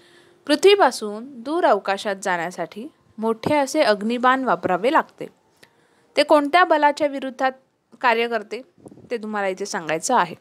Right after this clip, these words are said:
त्याच्यानंतर बघा, types of tides, भरती ओहोटीचे प्रकार. As the timing of the tide varies every day, म्हणजे त्याची वेळ जी असते ती रोजच्या रोज,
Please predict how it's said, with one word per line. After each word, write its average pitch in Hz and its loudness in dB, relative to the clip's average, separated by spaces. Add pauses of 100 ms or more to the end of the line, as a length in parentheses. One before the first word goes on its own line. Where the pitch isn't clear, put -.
(720)
त्याच्यानंतर 302 4
बघा, 294 6
types 262 2
of 294 0 (220)
tides, 214 -4 (2000)
भरती 220 2
ओहोटीचे 240 2
प्रकार. 240 -2 (1200)
As 277 6
the 370 0
timing 311 2
of 320 -2 (100)
the 330 -4 (120)
tide 226 0
varies 277 -2 (380)
every 226 -4
day, - -12
म्हणजे 214 -6
त्याची 226 -10
वेळ 226 4
जी 254 0
असते 269 2
ती 339 0
रोजच्या 294 4
रोज, 285 2